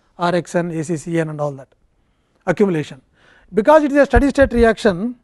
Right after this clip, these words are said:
so this one will be zero, no accumulation.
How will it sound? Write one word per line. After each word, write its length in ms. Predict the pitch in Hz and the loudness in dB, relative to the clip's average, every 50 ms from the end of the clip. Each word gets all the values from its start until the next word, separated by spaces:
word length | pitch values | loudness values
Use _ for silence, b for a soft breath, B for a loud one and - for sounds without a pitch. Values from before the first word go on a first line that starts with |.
| _ _ _ _ _ _ _ | _ _ _ _ _ _ _
so 360 | _ _ _ - 214 214 208 214 | _ _ _ 0 0 2 2 0
this 240 | 160 175 220 - | -2 -4 -6 -2
one 140 | - 247 233 | -2 0 0
will 160 | 226 220 208 | 0 0 0
be 220 | 202 190 247 285 320 - - _ _ _ _ _ _ _ _ _ _ _ _ _ _ _ _ _ _ _ _ _ _ _ _ _ _ - | 0 -2 -2 -4 -4 -8 -18 _ _ _ _ _ _ _ _ _ _ _ _ _ _ _ _ _ _ _ _ _ _ _ _ _ _ -6
zero, 380 | 156 170 190 175 175 208 269 - _ _ _ _ _ _ _ _ _ _ | -2 0 0 2 0 0 -2 -4 _ _ _ _ _ _ _ _ _ _
no 140 | - 190 196 | -2 0 2
accumulation. 580 | 196 170 - 185 180 175 156 143 - 247 277 | 2 2 0 -2 0 0 0 0 -2 -4 -4